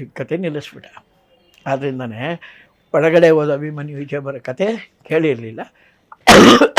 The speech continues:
ಆ ವಿದ್ಯೆ ಅವನಿಗೆ ಗೊತ್ತಾಗಲಿಲ್ಲ, ಅವನು ಅಲ್ಲಿ ಸತ್ತ. ಇದು ಕೃಷ್ಣಾವತಾರದ ಕತೆ ಇದು. ಹಾಗೆ ನಾವು ದೇವಸ್ಥಾನಕ್ಕೆ ಬಂದಾಗ ಅಲ್ಲಿ ಇಲ್ಲಿ ನೋಡಿದ್ರೆ ಸ್ವಾಮಿಯನ್ನು ನೋಡ್ಕೊಂಡು "ಪರಮಾತ್ಮ ನನ್ನನ್ನು ಕಾಪಾಡಪ್ಪ"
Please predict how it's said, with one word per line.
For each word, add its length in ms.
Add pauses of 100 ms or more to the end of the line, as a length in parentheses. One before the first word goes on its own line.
(220)
ಆ 100
ವಿದ್ಯೆ 320
ಅವನಿಗೆ 240
ಗೊತ್ತಾಗಲಿಲ್ಲ, 520 (540)
ಅವನು 260
ಅಲ್ಲಿ 220
ಸತ್ತ. 280 (1160)
ಇದು 140
ಕೃಷ್ಣಾವತಾರದ 680
ಕತೆ 240
ಇದು. 140 (360)
ಹಾಗೆ 260
ನಾವು 220
ದೇವಸ್ಥಾನಕ್ಕೆ 580
ಬಂದಾಗ 300 (480)
ಅಲ್ಲಿ 320
ಇಲ್ಲಿ 200
ನೋಡಿದ್ರೆ 320
ಸ್ವಾಮಿಯನ್ನು 540
ನೋಡ್ಕೊಂಡು 360
"ಪರಮಾತ್ಮ 540
ನನ್ನನ್ನು 460
ಕಾಪಾಡಪ್ಪ" 520